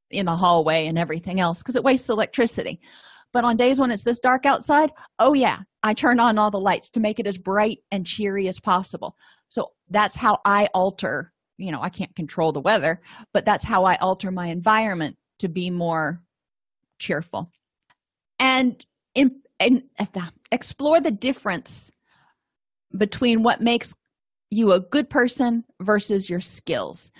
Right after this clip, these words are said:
So if somebody's in a bad mood and, you know, s-, something bad happens, they get written up at work and they say, "I'm a failure." All right.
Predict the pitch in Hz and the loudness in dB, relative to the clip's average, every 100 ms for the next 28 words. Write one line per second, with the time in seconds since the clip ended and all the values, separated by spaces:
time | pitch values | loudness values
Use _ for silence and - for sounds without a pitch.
0 | - - - - 226 - 285 277 294 277 | -20 -20 -6 0 0 2 2 2 2 0
1 | 240 175 196 202 226 156 143 185 _ _ | 0 2 2 4 2 0 -2 -6 _ _
2 | _ _ _ - 202 196 185 180 180 180 | _ _ _ 0 4 4 4 2 0 -4
3 | 196 - _ _ _ _ _ - 220 180 | -10 -16 _ _ _ _ _ -4 0 2
4 | 170 170 170 _ _ _ _ _ - - | 2 0 -6 _ _ _ _ _ -14 -12
5 | - 247 240 240 214 185 175 196 156 - | -4 -2 0 0 2 2 2 2 -2 -2
6 | 147 175 - - _ - _ _ _ _ | -6 -6 -10 -14 _ -20 _ _ _ _
7 | _ _ 135 220 202 208 214 208 185 - | _ _ -2 0 0 0 -2 0 -2 -2
8 | 165 139 - - _ _ _ _ 190 185 | -2 -2 -2 -16 _ _ _ _ -2 0
9 | 180 170 175 180 190 175 - 190 185 - | 2 0 -2 -2 0 -2 0 0 -2 -4
10 | - 170 147 107 82 170 _ _ _ _ | -4 -2 -2 -4 -8 -10 _ _ _ _
11 | _ _ _ _ 214 208 160 107 | _ _ _ _ 0 2 2 -2